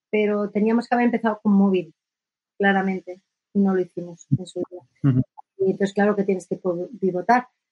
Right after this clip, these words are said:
Speaker 1: Tienes que ver dónde están tus usuarios o tus clientes, qué es lo que utilizan. Una tienda de tornillos no tiene sentido, eh, estar en un móvil, porque ¿cuántas veces compras tornillos?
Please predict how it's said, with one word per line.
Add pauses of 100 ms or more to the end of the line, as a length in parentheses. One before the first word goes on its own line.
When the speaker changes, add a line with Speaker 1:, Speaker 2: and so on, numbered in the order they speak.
(160)
Speaker 1:
Tienes
que
ver
dónde
están
tus
usuarios
o
tus
clientes,
qué
es
lo
que
utilizan. (280)
Una
tienda
de
tornillos
no
tiene
sentido,
eh,
estar
en
un
móvil,
porque
¿cuántas
veces
compras
tornillos?